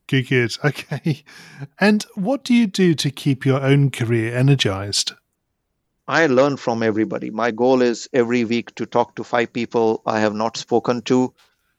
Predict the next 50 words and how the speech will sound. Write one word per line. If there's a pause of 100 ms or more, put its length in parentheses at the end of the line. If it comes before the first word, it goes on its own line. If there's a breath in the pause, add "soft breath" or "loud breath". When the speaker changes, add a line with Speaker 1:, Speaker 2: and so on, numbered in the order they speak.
(120)
Speaker 2:
ever
or
not
spoken
to
in
a
long
time,
and
try
to
understand
what
they
are
doing,
what's
new, (400)
what
can
I
learn
from
them. (360)
And
I
read
like
crazy.
I,
I, (280)
I
mean,
I
spend
at
least
an
hour (480)
reading
something, (640)
and
it
doesn't
have
to
be
technology
related.